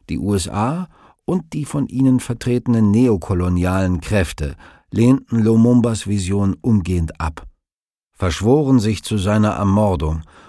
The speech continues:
und setzten Joseph Mobutu an seiner Stelle ein,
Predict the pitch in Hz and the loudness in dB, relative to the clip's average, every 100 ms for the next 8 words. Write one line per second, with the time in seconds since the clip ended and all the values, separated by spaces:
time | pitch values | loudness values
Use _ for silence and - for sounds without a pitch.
0 | _ _ 87 78 - 110 - - 101 85 | _ _ -4 -4 -2 -2 -2 -4 -4 -2
1 | 110 113 107 101 101 101 110 101 - 71 | 0 0 0 -2 0 -2 -2 -8 -6 -8
2 | 60 - _ 82 76 78 73 - 85 76 | -8 -14 _ -6 -2 -2 -2 -4 -4 -2
3 | 53 87 85 | -2 -6 -6